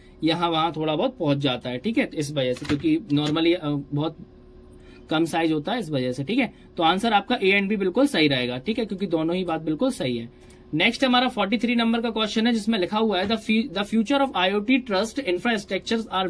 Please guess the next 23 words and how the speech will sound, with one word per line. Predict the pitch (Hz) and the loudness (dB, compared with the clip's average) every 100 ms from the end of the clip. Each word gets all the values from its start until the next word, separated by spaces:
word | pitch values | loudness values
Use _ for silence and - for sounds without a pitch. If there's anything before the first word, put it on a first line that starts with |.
| 180 | 2
based | 214 196 | 0 0
on | 196 | -2
the | 208 190 | -2 -2
technology | 165 180 165 151 165 247 - - - | -2 0 0 2 2 0 -10 -14 0
business | 180 208 285 294 - | 2 4 2 2 -2
critical | 196 220 233 196 | 0 0 0 0
interaction | 185 190 - 240 | -2 -2 2 2
between | 196 190 220 | 2 0 0
the | 202 | 2
device | 165 180 220 | 2 2 2
without | 175 175 214 | 0 2 2
direct | 202 160 180 240 165 | 4 2 2 -2 -2
human | 160 196 180 | 0 0 0
interaction", | 147 139 135 - 202 143 - - - - | -2 0 -4 0 0 0 -4 -20 -10 -2
ठीक | 202 | 2
है। | 240 - - - | 2 0 -20 0
तो | |
यहाँ | 175 185 190 | 2 4 2
पे | 220 | -2
पूछ | 208 214 214 | -4 -4 0
रहे | 220 | 2
हैं | 220 | 2
एक्सएमएल, | 185 180 202 202 202 208 | 0 0 0 2 2 0